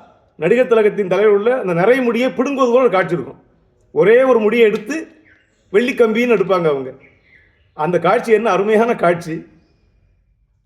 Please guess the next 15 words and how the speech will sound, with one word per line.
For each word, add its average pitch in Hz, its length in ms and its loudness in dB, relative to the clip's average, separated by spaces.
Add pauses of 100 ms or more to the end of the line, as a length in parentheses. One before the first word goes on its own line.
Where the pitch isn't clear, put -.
(920)
கேட்ட 226 200 -4
"தங்கத்தை 226 360 0
கழும்பாரு, 180 520 2 (300)
உன்கிட்ட 175 180 -2
இருக்குதானே 240 320 4
கேட்க 202 120 2
முடியும்." 180 460 -2 (320)
அந்த 165 280 -6 (360)
நரை 220 320 0
முடியை 240 360 -2
வெள்ளி 240 320 -2
கம்பி 202 360 -2
என்று 175 220 -4
சொல்லி 185 560 -6
எடுக்கிற 180 400 -4